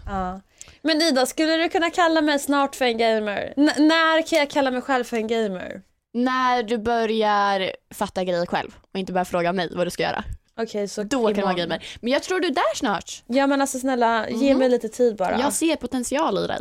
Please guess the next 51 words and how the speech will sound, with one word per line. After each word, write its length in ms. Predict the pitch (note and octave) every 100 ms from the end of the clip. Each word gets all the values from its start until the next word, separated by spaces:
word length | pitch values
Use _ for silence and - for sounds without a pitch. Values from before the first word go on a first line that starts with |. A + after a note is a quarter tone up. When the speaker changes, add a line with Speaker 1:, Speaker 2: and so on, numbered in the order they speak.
| -
Speaker 1:
Ja. 340 | A3+ A#3 B3 C4
Speaker 2:
Det 180 | - -
blir 40 | A3+ A3+
Speaker 1:
Eh, 80 |
jag 160 | A#3 B3+
ska 120 | B3
bara, 60 | C#4
Speaker 2:
jättebra. 160 | B3
Speaker 1:
vet 120 | D4 D#4+
du 40 |
vad 40 |
jag 60 | D4+
ska 100 | D4
göra? 180 | C#4 C4+
Jag, 140 | C4 B3+
jag, 120 | C4
jag 120 | B3+
ska 120 | C4+ B3+
köpa 320 | C#4 C4 -
en, 360 | A#3 A3+ A3+
eh, 240 | A3 G#3+ A3 - - -
mus. 440 | A#3 A#3 F#3+ - - -
Speaker 2:
Ja, 100 | A#3
jag 140 | A#3 G#3+
med. 160 | F3 - _
Speaker 1:
Datamus. 540 | B3+ A3+ G#3+ G3 G3 G3+
Speaker 2:
En 60 |
datamus. 520 | G3+ G3 F3+ F3 -
Speaker 1:
Ja. 80 | A3+
Speaker 2:
Kan 120 | A3 F#3 F#3+
vi 60 |
gamea 180 | G3 F#3
på 100 | F3+
riktigt? 400 | F#3+ F3 C#3+ -
Speaker 1:
Ja, 340 | A3 G#3+ G#3 G#3
så 100 | A3+
man 100 | G#3
känner 200 | A3 G#3+
sig 160 | A3
som 120 | G#3+ G#3+
en 60 |
riktig 260 | G3+ - F#3+
gamer. 440 | A3 G#3 G3+ G3+
Och 80 | G3
sen 240 | A#3 C#4 C4+
ska 140 | C#4 B3+
jag 80 | A#3+
kö-, 160 | B3+ G#3+
köpa 360 | C4 B3 A#3+
så 120 | A3
här 240 | A3+ G#3